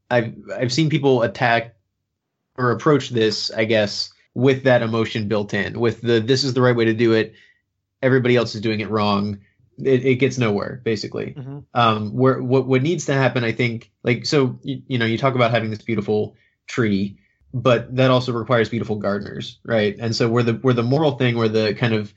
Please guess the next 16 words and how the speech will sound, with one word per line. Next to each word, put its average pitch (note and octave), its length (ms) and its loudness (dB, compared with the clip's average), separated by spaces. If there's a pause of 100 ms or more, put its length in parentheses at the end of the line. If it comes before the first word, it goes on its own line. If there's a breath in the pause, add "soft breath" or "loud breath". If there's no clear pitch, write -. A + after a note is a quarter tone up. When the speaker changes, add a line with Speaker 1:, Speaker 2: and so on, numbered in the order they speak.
(200)
Speaker 1:
the A#2+ 140 2
interpersonal B2+ 680 2
thing A2 180 -4
comes G#2+ 260 -4
in, G#2+ 340 -2 (280 soft breath)
is G#2+ 440 0
there A#2+ 140 2
needs B2 180 2
to C3 60 0
be A#2 120 2
kind A#2 180 2
of G#2+ 80 0
an G#2+ 80 -2
inclusive, A#2 840 0 (460 soft breath)
uh, G#2 480 4
and, G#2 540 -2